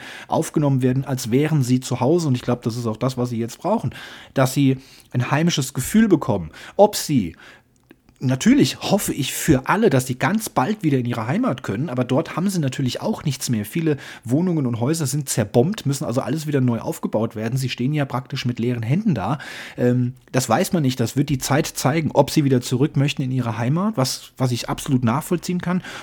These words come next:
oder ob sie sagen, wir möchten das nicht mehr, wir haben Angst, weil wenn jetzt der Krieg vielleicht aufhört, hört er vielleicht nächst-, fängt er nächstes Jahr vielleicht wieder an. Ich möchte diese schrecklichen Erlebnisse nicht mehr haben. Ich fühle mich hier in Deutschland sicherer.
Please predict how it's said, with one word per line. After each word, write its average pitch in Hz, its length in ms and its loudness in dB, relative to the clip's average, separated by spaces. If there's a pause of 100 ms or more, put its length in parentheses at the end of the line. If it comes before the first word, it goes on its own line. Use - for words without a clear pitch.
oder 131 200 2
ob - 120 -2
sie 135 120 -4
sagen, 135 360 -2
wir 123 100 4
möchten 139 340 2
das 151 200 -2
nicht 156 240 -4
mehr, 147 140 -4
wir 120 100 -2
haben 113 180 -2
Angst, - 320 -6 (240)
weil 117 200 0
wenn 120 120 0
jetzt 127 240 -2
der 143 100 0
Krieg 131 240 0
vielleicht 127 320 -4
aufhört, 131 380 -4
hört 123 140 -4
er 135 60 -2
vielleicht 120 300 -4
nächst-, 123 200 -6
fängt 143 200 -4
er 143 60 0
nächstes 127 320 -6
Jahr 117 120 -6
vielleicht 117 300 -6
wieder 110 200 -6
an. 143 140 -2
Ich - 120 -6
möchte 123 220 -2
diese 123 200 -6
schrecklichen 131 420 -2
Erlebnisse 113 440 -2
nicht 127 220 -4
mehr 113 100 -2
haben. 123 220 -2
Ich - 80 -4
fühle 120 160 -2
mich 127 140 -2
hier 113 80 -2
in 104 40 -6
Deutschland 113 380 -4
sicherer. 131 400 -4